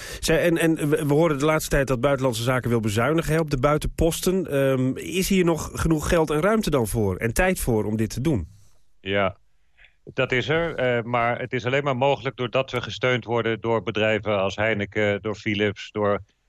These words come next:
Speaker 2: eh, eh, Achmea. Eh, zij zorgen voor, eh, de financiering van dit project.
Speaker 1: Ja. B-, de, ongetwijfeld zware tijden voor u als ambassadeur van Nederland. Een, een land dat er over het algemeen toch niet goed op staat bij de Grieken. Hoe, hoe ervaart u dat?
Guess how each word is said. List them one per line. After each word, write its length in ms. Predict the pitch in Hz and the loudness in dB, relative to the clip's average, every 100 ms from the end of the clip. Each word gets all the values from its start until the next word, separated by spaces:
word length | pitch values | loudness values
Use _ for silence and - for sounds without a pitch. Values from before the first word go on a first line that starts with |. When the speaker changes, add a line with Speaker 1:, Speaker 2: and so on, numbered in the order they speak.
| _ _ | _ _
Speaker 2:
eh, 480 | 98 101 98 101 98 | 0 2 4 2 0
eh, 60 | - - 107 98 | -4 -4 0 0
Achmea. 680 | 101 - 104 110 104 101 95 - _ _ _ | 0 -2 0 2 2 2 -2 -8 _ _ _
Eh, 360 | 98 101 98 98 | -4 -2 0 -2
zij 260 | 90 127 139 | -2 -2 -2
zorgen 680 | 131 131 123 135 123 - - | 0 0 0 -2 -4 -8 -14
voor, 420 | - 107 104 104 - _ | -4 0 0 0 -4 _
eh, 140 | - 107 - _ | -14 -14 -14 _
de 160 | - 120 | -4 -4
financiering 640 | - 120 110 - 113 104 | -2 -6 -6 -4 -4 -4
van 100 | 104 | -6
dit 140 | 104 95 | -6 -6
project. 380 | 98 76 - _ - | -6 -8 -8 _ -2
Speaker 1:
Ja. 200 | 113 101 - - - - - - 131 | 0 0 -4 -12 -12 -14 -16 -12 -6
B-, 80 | 139 - | -6 -4
de, 280 | 143 117 135 | -2 0 2
ongetwijfeld 500 | 175 196 175 151 143 | 2 2 2 2 2
zware 320 | 185 170 143 | 2 2 2
tijden 300 | 123 185 160 | 2 2 2
voor 140 | 123 120 | 0 2
u 140 | 120 | 2
als 220 | 110 127 | 0 0
ambassadeur 560 | 120 120 117 123 131 117 | 0 0 0 0 2 2
van 260 | 123 110 | 2 0
Nederland. 460 | 120 156 127 110 120 | 2 2 2 0 0
Een, 200 | 127 113 | -2 0
een 80 | 120 | 0
land 180 | 127 123 | 0 0
dat 160 | 117 | 0
er 60 | 120 | 0
over 120 | 117 | 0
het 100 | 113 | -2
algemeen 360 | 123 127 110 107 | -2 0 0 0
toch 180 | 151 | 0
niet 160 | 135 120 | 0 0
goed 180 | - 127 | 0 0
op 100 | 156 | 0
staat 220 | 147 107 | 0 2
bij 140 | 107 | 2
de 80 | 101 | 0
Grieken. 320 | 98 110 101 | 0 -2 0
Hoe, 200 | 131 156 | 0 0
hoe 200 | 147 156 | 0 2
ervaart 320 | 151 185 180 165 | 2 2 2 2
u 80 | |
dat? 320 | 123 156 - | 0 0 -2